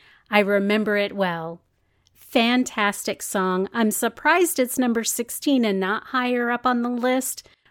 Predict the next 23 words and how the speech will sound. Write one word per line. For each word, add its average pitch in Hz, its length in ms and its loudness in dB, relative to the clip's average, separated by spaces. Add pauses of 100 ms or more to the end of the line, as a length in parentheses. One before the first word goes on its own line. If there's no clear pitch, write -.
(120)
but 202 400 2 (420)
I 202 180 4
totally 226 600 0
get 190 240 0
why 190 180 0
this 180 200 -2
song 185 280 0
is 180 180 -2
on 185 200 2
the 180 100 0
list. 170 480 -4 (280)
It 202 200 -2
helps 233 580 0
solidify 208 1040 2
his 185 200 -2
stardom. 175 680 -2 (1000)
Okay, 285 340 6
guys, 285 520 4 (300)
that's 220 320 8
it 247 160 6
for 254 140 2
today's 220 500 4
episode. 185 680 4